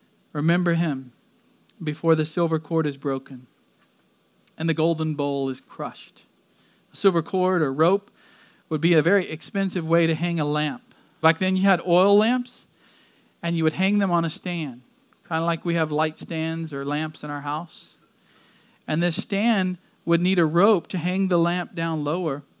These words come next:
And it would be very expensive, but you could have a silver rope, a silver cord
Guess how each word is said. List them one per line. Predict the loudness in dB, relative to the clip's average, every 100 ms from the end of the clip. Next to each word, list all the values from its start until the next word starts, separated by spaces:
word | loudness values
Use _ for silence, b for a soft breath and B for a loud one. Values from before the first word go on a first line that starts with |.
| _ _ _ -8
And | -4
it | -2
would | 0
be | 4
very | 6 4
expensive, | 2 2 2 4 2
but | 0
you | -2
could | -4 2
have | 4 4 2
a | 0
silver | -2 -2 0 2 2 0 -2 -6 _
rope, | -4 -2 -2 -4 -8
a | -8
silver | 0 4 4 2
cord | -4 0 2 2 0 -2